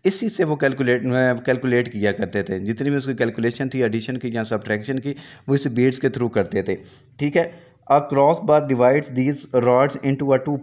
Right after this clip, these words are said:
parts, ठीक है, टू पार्ट्स के अंदर इसको यूज़ करते थे। The five lower beads on the each rod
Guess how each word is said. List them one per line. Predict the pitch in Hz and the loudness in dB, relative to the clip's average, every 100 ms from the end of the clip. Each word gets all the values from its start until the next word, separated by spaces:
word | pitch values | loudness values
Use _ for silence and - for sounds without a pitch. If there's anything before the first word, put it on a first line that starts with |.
| 117 | 2
parts, | 101 98 - - | 2 2 -4 -8
ठीक | 147 | -2
है, | 165 | -2
टू | 151 | -2
पार्ट्स | 151 131 131 143 | -4 2 2 2
के | 143 | -2
अंदर | 123 139 | -2 -4
इसको | 139 151 | -6 -6
यूज़ | 131 135 | -6 -4
करते | 139 135 143 | -4 -4 -2
थे। | 139 | -2
The | 120 123 131 127 | -4 0 0 2
five | 131 135 151 143 - - _ 131 135 | 2 2 2 -6 -20 -20 _ -2 4
lower | 160 151 131 | 4 4 2
beads | 135 147 135 - | 2 2 0 -2
on | 127 135 139 135 | 2 2 2 2
the | 135 135 | 2 0
each | 147 147 127 | -4 -2 2
rod | 120 127 | 4 4